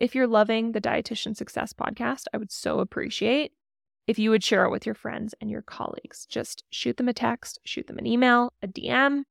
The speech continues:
share one of your favorite episodes and just say something like, "Hey, thought you might find this helpful," or, "Hey, I thought you might enjoy this."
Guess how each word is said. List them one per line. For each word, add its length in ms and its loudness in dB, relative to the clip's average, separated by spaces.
share 400 6
one 140 4
of 80 0
your 120 4
favorite 300 4
episodes 580 2
and 180 2
just 180 2
say 120 4
something 400 2
like, 240 0
"Hey, 320 2
thought 180 2
you 60 0
might 220 0
find 180 -2
this 120 -8
helpful," 400 -8
or, 160 4
"Hey, 220 -4
I 320 -2
thought 160 -2
you 80 -2
might 180 0
enjoy 220 0
this." 360 -12